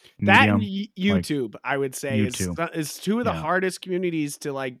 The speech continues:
Speaker 1: break through into.
Speaker 2: Yeah.
Speaker 1: And so do not feel discouraged, people, by, like, the s-, the, like, sort of small audiences that are there, 'cause you're making an impact to that small audience, you know? So don't,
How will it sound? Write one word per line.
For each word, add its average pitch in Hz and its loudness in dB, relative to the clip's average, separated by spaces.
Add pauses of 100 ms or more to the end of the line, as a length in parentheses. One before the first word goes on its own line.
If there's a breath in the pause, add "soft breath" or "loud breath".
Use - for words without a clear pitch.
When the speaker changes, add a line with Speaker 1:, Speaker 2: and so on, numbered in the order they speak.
Speaker 1:
break 131 -6
through 123 -8 (240)
into. 113 -4
Speaker 2:
Yeah. 90 -2
Speaker 1:
And 117 -12 (220 loud breath)
so - -6
do 151 -2
not 175 2
feel 160 -2
discouraged, 143 -4
people, 113 -8
by, 107 -8
like, 104 -10 (540)
the 120 -12
s-, - -12 (120)
the, 127 -6
like, 123 -8
sort 151 0
of 143 0
small 135 -2
audiences 135 -4
that 131 -6
are 120 -8
there, 151 -2
'cause 139 -10
you're 151 -2
making 175 -2
an 185 0
impact 196 0
to 190 -6
that 190 0
small 180 0
audience, 175 0
you 110 -8
know? 127 -6
So 151 -10
don't, 160 -4